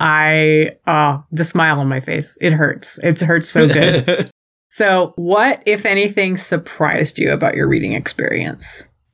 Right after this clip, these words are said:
Speaker 2: I mean, the main thing that surprised me was how much I enjoyed it.
Speaker 1: Okay.
Speaker 2: Like, I really, really, really like this book.
Speaker 1: Oh.
Speaker 2: Like, I started raving about it to Sharon and telling her how much she should read it. Like, I just,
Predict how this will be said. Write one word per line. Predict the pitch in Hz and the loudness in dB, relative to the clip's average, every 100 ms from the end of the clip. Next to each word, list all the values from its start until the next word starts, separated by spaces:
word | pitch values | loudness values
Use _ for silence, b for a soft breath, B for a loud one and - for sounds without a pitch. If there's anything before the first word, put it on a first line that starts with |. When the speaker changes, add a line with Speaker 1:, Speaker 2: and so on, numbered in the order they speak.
| _ _ | _ _
Speaker 2:
I | - 170 | -4 0
mean, | 185 180 | 2 2
the | 165 | 2
main | 165 240 262 | 2 2 2
thing | 214 | 2
that | 160 | 0
surprised | - - 139 135 123 | -2 -4 0 0 0
me | |
was | 123 113 107 | 0 0 -4
how | - 123 | -4 -2
much | 120 113 120 | 0 -2 -2
I | 98 | -2
enjoyed | 95 92 57 60 | -2 -4 -10 -12
it. | - - - _ | -14 -18 -20 _
Speaker 1:
Okay. | - - 269 | -4 -2 -2
Speaker 2:
Like, | 135 120 | -2 -2
I | 143 180 165 131 123 127 | -2 0 0 -4 -10 -8
really, | 127 139 143 123 120 104 98 | -4 0 2 4 2 0 -6
really, | 139 117 117 127 143 139 123 110 104 104 _ _ 143 123 - | -10 -8 -4 0 2 4 4 2 0 -8 _ _ -10 -10 -6
really | 143 135 175 185 147 | -4 0 2 4 2
like | 131 123 135 - | 2 2 0 -2
this | 113 | -6
book. | 104 117 101 - | -2 -2 0 2
Speaker 1:
Oh. | 302 285 254 240 226 220 214 | 4 6 6 6 4 4 2
Speaker 2:
Like, | 143 143 - | 2 0 -2
I | 143 170 | 0 2
started | 175 190 170 135 | 2 2 2 2
raving | 135 143 156 | 0 2 0
about | 156 151 151 | 0 2 0
it | 135 | 0
to | |
Sharon | 127 - 131 143 151 | 0 0 0 2 2
and | 143 131 | 2 0
telling | 127 131 135 | 0 0 2
her | 135 | 2
how | 131 | 0
much | 131 | -2
she | - 135 | -2 -2
should | 123 139 | -2 -4
read | 143 147 | -2 0
it. | 143 143 139 - _ _ _ | 2 0 -2 -6 _ _ _
Like, | 143 139 135 120 _ - | -4 -2 -2 -6 _ -6
I | 135 160 | -2 0
just, | 143 165 160 - - | 0 0 0 -2 -4